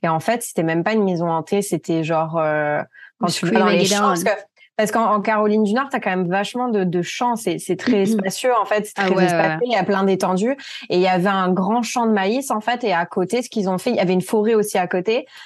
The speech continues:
Speaker 1: Donc, ce qu'ils ont fait, c'est qu'ils ont fait des stands, en fait, euh, des, des, des, des endroits où il y avait différents thèmes. Donc, t'as un,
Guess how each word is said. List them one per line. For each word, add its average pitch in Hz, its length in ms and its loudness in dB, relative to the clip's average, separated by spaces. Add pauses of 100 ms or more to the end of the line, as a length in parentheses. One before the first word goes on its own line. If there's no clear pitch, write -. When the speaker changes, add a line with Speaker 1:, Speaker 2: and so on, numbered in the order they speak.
(160)
Speaker 1:
Donc, 190 100 0
ce - 80 -14
qu'ils 196 180 0
ont 196 120 2
fait, 262 160 0
c'est 269 180 -2
qu'ils 185 420 0
ont 190 120 -2
fait 214 160 0
des 190 160 2
stands, 226 340 -2
en 180 140 0
fait, 220 340 -2
euh, 170 400 0
des, 170 480 0
des, 170 360 0 (120)
des, 151 880 0 (200)
des 170 220 0
endroits 180 380 0
où 226 60 2
il 214 60 4
y - 20 2
avait 180 160 2
différents 170 480 -2
thèmes. 208 260 2
Donc, 170 180 -2
t'as 180 140 0
un, 160 480 0